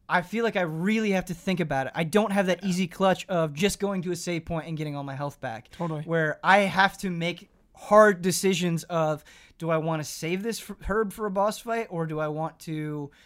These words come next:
Speaker 1: use it right now? Um, there's some danger present. Like, when you get low, you're scared because healing feels, uh, rare. And I think
Speaker 2: Mm-hmm.
Speaker 1: that's really awesome.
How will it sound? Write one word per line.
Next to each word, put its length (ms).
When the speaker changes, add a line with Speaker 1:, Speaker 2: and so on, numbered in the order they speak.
Speaker 1:
use 240
it 80
right 220
now? 480
Um, 320
there's 200
some 240
danger 480
present. 460
Like, 200
when 100
you 80
get 200
low, 380
you're 200
scared 760
because 680
healing 520
feels, 600
uh, 240
rare. 500
And 100
I 60
think 120
Speaker 2:
Mm-hmm. 40
Speaker 1:
that's 220
really 260
awesome. 540